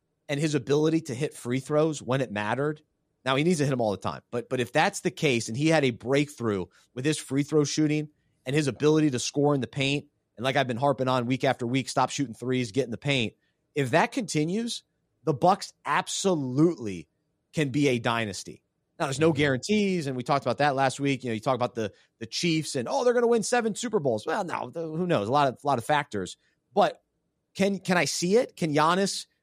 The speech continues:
Speaker 1: win, win three in a row? Absolutely. He can carry a team offensively and defensively.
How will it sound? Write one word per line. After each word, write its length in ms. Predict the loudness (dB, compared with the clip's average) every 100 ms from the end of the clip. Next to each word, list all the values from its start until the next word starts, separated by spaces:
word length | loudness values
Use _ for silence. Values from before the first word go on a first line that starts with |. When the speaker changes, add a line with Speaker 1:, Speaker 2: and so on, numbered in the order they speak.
| _ -6
Speaker 1:
win, 360 | 0 2 0 -4
win 240 | -2 -2
three 300 | -2 0 2
in 100 | 2
a 40 |
row? 380 | 4 4 4 0 -8 _ _ _
Absolutely. 720 | -6 -4 -2 -2 -2 -2 -4 -8
He 120 | -6
can 120 | -6
carry 340 | 0 2 2 0
a 40 |
team 300 | 0 -2 0
offensively 540 | 2 2 2 -4 -4 -4
and 100 | -6
defensively. 800 | -8 -4 -4 -2 -4 -2 -2